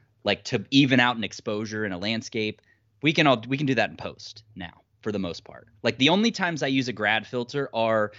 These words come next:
to balance out the exposure, but also when I'm capturing, like, longer exposures. So if I'm, I have a couple, like a ten stop and a six stop, and then a grad filter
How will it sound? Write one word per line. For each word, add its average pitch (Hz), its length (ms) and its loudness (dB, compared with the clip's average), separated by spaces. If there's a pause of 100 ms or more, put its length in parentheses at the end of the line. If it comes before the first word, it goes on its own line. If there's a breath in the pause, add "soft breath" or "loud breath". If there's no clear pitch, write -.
(300 loud breath)
to - 100 -10
balance 120 460 2
out 143 180 0
the 151 120 -4
exposure, 160 680 -4 (340 soft breath)
but 139 140 4
also 131 340 2
when 117 240 2
I'm 95 300 0 (220)
capturing, 113 500 -2
like, 92 160 -8
longer 95 380 -8
exposures. - 580 -20
So 110 140 -4
if 104 100 -4
I'm, 120 300 2
I 123 100 4
have 120 160 0
a 98 60 -6
couple, 113 340 -6
like 95 160 -6
a 98 60 -6
ten 110 260 -8
stop 101 360 -2
and 98 80 -8
a 92 40 -8
six - 300 -6
stop, 95 260 -4
and 98 220 -2
then 104 140 4
a 95 60 2
grad 92 320 2
filter 90 520 -8